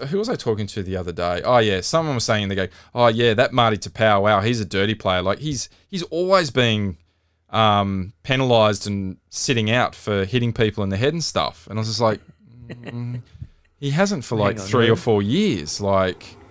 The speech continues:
Speaker 1: you
Speaker 2: Yeah.
Speaker 1: don't, you know what I mean? He's kind of one of those, I, I chat to them now
Speaker 2: Yeah,
Speaker 1: and
Speaker 2: yeah.
Speaker 1: then. They're kind of in and around it, but they don't really know what's going on. And, you know, they'll sort of see the odd game here and there. So he's one of those guys, you know, if, if you told him that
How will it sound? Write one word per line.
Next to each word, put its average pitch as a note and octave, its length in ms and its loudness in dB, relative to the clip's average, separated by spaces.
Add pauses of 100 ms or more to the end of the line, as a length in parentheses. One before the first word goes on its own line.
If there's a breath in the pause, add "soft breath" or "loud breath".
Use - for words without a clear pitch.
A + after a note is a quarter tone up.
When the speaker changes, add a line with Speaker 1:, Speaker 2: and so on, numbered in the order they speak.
(380)
Speaker 1:
you B2 100 -8
Speaker 2:
Yeah. A#2 40 -6
Speaker 1:
don't, D#3+ 240 4
you G3+ 80 4
know A#3+ 120 6
what G3 100 8
I - 20 6
mean? C3 180 2
He's D#3 120 0
kind G3 200 4
of G3+ 60 4
one F3 160 4
of D3 80 4
those, C3+ 400 2 (460)
I, E3 80 6 (120)
I E3+ 100 2
chat G#3 260 0
to F3+ 120 -2
them D3 160 2
now B2+ 100 2
Speaker 2:
Yeah, B2 180 6
Speaker 1:
and A#2 80 2
Speaker 2:
yeah. A2 60 2
Speaker 1:
then. B2 200 2
They're F3 120 2
kind G3 340 4
of D#3+ 200 2
in C3+ 160 0
and B2 120 0
around A2+ 320 2
it, A2 40 0
but G#2 80 -4
they A#2+ 60 2
don't C3 180 0 (120)
really G#2 360 0
know G2+ 220 2
what's G#2 160 -2
going F#2+ 320 -2
on. F#2 200 -2
And, F#2 360 -6
you A#2 80 -4
know, F#2 160 0
they'll G2 160 2
sort A2+ 220 -2
of G2 80 -2
see F#2+ 180 -2
the F2+ 140 -6
odd F2+ 240 -8 (240)
game F2 260 -6
here F2 220 -8
and E2+ 120 -8
there. E2+ 200 0 (720 loud breath)
So - 100 -2
he's E3 120 2
one G3+ 100 6
of E3+ 60 4
those B2+ 280 6
guys, F#2 320 -2
you A#2 60 0
know, G#2+ 160 2
if, B2 160 0
if D3+ 460 -4
you D#3+ 80 -2
told E3+ 320 2
him B2 160 2
that G#2+ 240 0